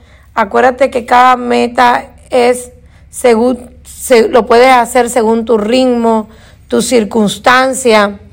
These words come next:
Hoy en día las personas suelen compararse mucho.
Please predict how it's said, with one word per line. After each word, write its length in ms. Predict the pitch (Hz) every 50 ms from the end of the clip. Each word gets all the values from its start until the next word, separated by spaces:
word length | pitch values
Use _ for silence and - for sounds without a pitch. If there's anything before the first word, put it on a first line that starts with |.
| - - - - - - -
Hoy 180 | - 240 254
en 140 | 277 277 277
día 180 | 269 277 277 269
las 140 | 269 262 262
personas 580 | 262 262 233 220 - - 247 240 247 254 254
suelen 360 | 247 254 247 240 247 247 247
compararse 640 | 233 233 226 208 190 226 208 208 214 208 208 - 262
mucho. 440 | 226 214 196 196 196 196 - - -